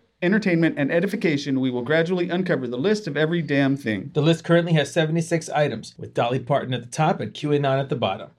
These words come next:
Speaker 2: Coffee and eggs are in the middle.
Speaker 1: That's
Speaker 2: Do you
Speaker 1: right.
Speaker 2: ever have just coffee and eggs?
Speaker 1: I have done that on many occasions.
Speaker 2: Is there a dish you can eat where you put a hard-boiled egg into a cup of coffee?
Speaker 1: Some, like,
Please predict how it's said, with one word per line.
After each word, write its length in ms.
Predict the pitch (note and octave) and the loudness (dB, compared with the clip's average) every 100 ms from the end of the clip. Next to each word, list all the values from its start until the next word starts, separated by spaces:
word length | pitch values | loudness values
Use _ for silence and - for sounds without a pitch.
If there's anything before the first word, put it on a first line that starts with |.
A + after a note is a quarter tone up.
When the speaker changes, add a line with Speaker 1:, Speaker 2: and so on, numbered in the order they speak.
| _ - | _ -10
Speaker 2:
Coffee 380 | - D#3 D#3 F#3 | 0 0 2 0
and 120 | D#3 | 2
eggs 240 | C#3 C3+ | 0 0
are 80 | C3 | 2
in 100 | A#2 | 2
the 40 | A#2 | 2
middle. 340 | A#2 G#2 - | 0 -2 -4
Speaker 1:
That's 220 | D#3 D3+ D3 | 0 0 4
Speaker 2:
Do 40 | |
you 60 | A3 | 2
Speaker 1:
right. 80 | G#3+ | 4
Speaker 2:
ever 60 | B3+ | 0
have 140 | A#3 | 0
just 300 | D#3+ G3 - | 0 0 0
coffee 300 | F3 F3 F#3 | -4 -4 -2
and 120 | D#3+ | 0
eggs? 320 | D3 F3+ - - | 0 -2 -8 -2
Speaker 1:
I 140 | F#3 | 2
have 340 | G3+ G#3+ A3 F3 | 4 4 2 2
done 220 | G3 G3 | 2 2
that 260 | G3 F#3 F#3 | 2 0 0
on 260 | D#3+ D#3 | 0 2
many 220 | D#3 D#3+ D3+ | 2 2 0
occasions. 340 | D3 A2+ A#2 | 0 -2 0
Speaker 2:
Is 160 | A3 F3 | 0 0
there 180 | C#4 E4+ | 0 0
a 60 | |
dish 380 | - D#3+ F#3+ - | 0 2 0 0
you 100 | A3+ | -6
can 180 | E3+ G#3+ | -2 0
eat 180 | G#3+ A3 | 0 0
where 140 | E3+ | 0
you 140 | D#3 C#3+ | 0 -4
put 180 | - | -2
a 80 | E3 | 0
hard-boiled 540 | D3+ D#3+ C#3 D3 C#3+ B2+ | 2 0 2 0 2 0
egg 160 | C3+ | 0
into 260 | C3+ C3 B2+ | -2 -2 -4
a 80 | A#2+ | -2
cup 160 | B2+ | -6
of 80 | A#2+ | -6
coffee? 460 | A#2+ A#2 D3 D3+ - | -4 -4 -2 -4 -4
Speaker 1:
Some, 260 | - D#3+ | -4 0
like, 320 | F3+ D#3+ D3 | 4 2 2